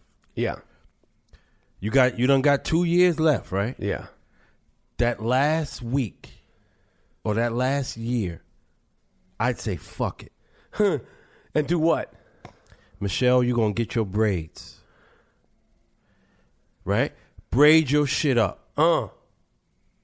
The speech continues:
Speaker 2: Be who you are. Braid it up. And I'ma talk shit to these motherfuckers. Then we gonna fucking ride off into the sunset. 'Cause you done put up with eight years of this shit.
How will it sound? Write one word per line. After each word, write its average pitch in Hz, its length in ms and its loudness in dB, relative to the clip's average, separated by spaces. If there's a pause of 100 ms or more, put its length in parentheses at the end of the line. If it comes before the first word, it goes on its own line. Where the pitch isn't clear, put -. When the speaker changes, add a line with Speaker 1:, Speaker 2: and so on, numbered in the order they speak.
(580)
Speaker 2:
Be 196 280 4
who 170 240 2
you 170 240 0
are. 110 380 2 (400)
Braid 220 340 6
it 233 120 8
up. 147 300 2 (880)
And 120 160 -2
I'ma 139 200 0 (400)
talk 165 340 2
shit - 380 -8
to 117 80 -6
these 101 160 -6
motherfuckers. 92 680 -6
Then 113 200 -2
we 127 80 0
gonna 110 260 -2 (160)
fucking 117 280 -8
ride 139 340 4
off 135 280 -2
into 131 200 -6
the 117 60 -8
sunset. 107 460 -6 (240)
'Cause 156 180 0
you 208 80 4
done 180 180 2
put 226 180 4
up 214 120 0
with 196 140 2 (100)
eight 240 240 4
years 311 300 6
of 311 80 4
this 226 120 2
shit. - 360 -2